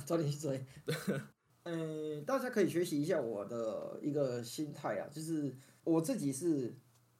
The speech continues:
Speaker 1: 就刚刚我讲的一样嘛，就是如果说你看了一个画面，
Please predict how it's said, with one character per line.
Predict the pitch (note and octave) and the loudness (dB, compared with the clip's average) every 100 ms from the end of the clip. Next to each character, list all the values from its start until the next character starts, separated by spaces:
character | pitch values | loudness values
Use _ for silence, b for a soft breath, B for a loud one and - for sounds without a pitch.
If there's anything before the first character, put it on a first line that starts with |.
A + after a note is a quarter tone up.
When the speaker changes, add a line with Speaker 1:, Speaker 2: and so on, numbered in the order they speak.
| _ | _
Speaker 1:
就 | G3 | 2
刚 | G3 F#3 | 4 4
刚 | E3+ | 4
我 | C3 | 0
讲 | B2+ | 0
的 | A2 | -2
一 | A#2 | -4
样 | A2+ | -6
嘛， | G#2+ - | -10 -10
就 | D3 | -8
是 | D3 C3 A2+ - - b _ _ _ _ | -4 -2 -2 -6 -14 b _ _ _ _
如 | E3+ A3 | 4 4
果 | G#3+ C#3 A2+ | 6 6 4
说 | A2+ D3+ D3 D3 | 4 4 4 4
你 | C#3 | 2
看 | C3+ F#3 D3 | 0 0 0
了 | |
一 | C#3 D3 | 0 -2
个 | D3 B2+ A#2 | 0 0 -2
画 | B2 G3 B2+ A2+ | 0 2 2 0
面， | A2+ - | -6 -8